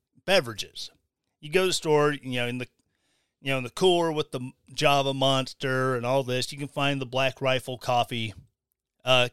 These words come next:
canned coffee drinks. The company that actually makes them and has,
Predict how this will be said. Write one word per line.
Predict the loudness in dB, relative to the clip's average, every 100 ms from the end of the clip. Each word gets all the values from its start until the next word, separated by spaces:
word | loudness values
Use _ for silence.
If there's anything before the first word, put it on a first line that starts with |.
| _ _ _ _ _ _ _ _ _
canned | -2 2 2 0 -4
coffee | -2 -2 0 -8
drinks. | -10 -20 _ -16 -16 _ _ _ _ _
The | -8
company | 2 2 2 -4
that | -2 -2
actually | 0 0 -2 -4 -4
makes | -4 0 2 2 0 -6
them | -6 -8 -10 -14 -18 _ _ _ _ _ _ _ _ _ _ _ _ _ _ _ _ _ _ _ _ _ _ _ _ _ _ _ _ _ _ _
and | 0 0 -4
has, | -6 2 4 2 0